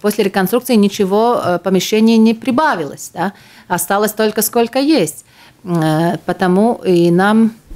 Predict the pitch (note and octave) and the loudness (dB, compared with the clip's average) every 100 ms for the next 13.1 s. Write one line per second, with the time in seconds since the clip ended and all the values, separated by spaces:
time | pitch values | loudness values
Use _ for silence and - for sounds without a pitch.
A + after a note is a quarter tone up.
0 | - E3 E3 D3+ E3+ D#4+ - _ _ - | -12 -6 -2 0 2 0 -4 _ _ -4
1 | F3 E3+ D#3+ D#3 E3 D#3 D#3 E3+ A3+ B3+ | 0 2 0 -2 -2 -2 0 2 2 0
2 | - - D#3 C#3 B2+ D3 - - C#3+ C#3+ | -2 -2 -2 -2 -4 -8 -10 -10 -8 -6
3 | D#3 D3 F3 F3+ D#3 D3 D3 F#3 A#3 D4+ | -6 -4 -4 -4 -4 -6 -2 0 0 -2
4 | - D4+ D4 - - - - F#3 F#3 G#3+ | -2 -6 -8 -14 -20 -18 -4 0 2 2
5 | E3+ - G3+ A#3+ A3 F3+ - G3+ G#3+ F3+ | 0 -2 -2 0 0 0 -2 0 2 2
6 | F#3+ G3+ A3+ B3+ A3+ - C4 C4 B3 - | 0 0 0 0 0 0 0 0 0 -2
7 | A#3 F#3 E3 D#3 D#3 D#3 D3+ D3 C#3 C3 | -2 -2 -2 -2 -2 0 0 -2 -6 -16
8 | B2 F2+ F#2 - C3+ C#3 C#3+ C#3+ F#3 E3+ | -16 -18 -18 -18 -14 -12 -10 -2 2 2
9 | D#3 D3+ C#3+ D#3+ F3 D#3 D#3 D#3 D#3 - | 2 -2 -4 -8 -4 -2 -2 -2 -4 -2
10 | E3 F#3+ B3 D4+ E4+ - - - - - | 0 0 2 0 -2 -8 -20 -20 -20 -8
11 | F3+ D#3 D3+ - E3+ E3 G3 E3 F#3+ A3+ | -4 -2 -2 -2 -2 0 2 0 0 -4
12 | C#4 - E3+ F3 E3+ F3+ D#3+ E3 A#3 B3 | -4 -12 -4 0 0 0 -2 -2 0 -2
13 | A3+ | -4